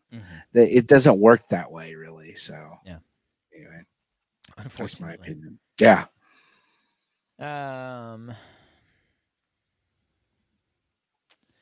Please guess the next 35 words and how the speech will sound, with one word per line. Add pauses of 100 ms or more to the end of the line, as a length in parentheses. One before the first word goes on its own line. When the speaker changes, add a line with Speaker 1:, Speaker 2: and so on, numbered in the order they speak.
(760)
Speaker 1:
let's
see.
I
want
to
get
involved
with
research,
but
I (320)
do
not
have
any
research
experience.
What
steps
can (160)
I
take
in
order
to
get
involved
with
research
despite
not
having
any
experience?
<laughs>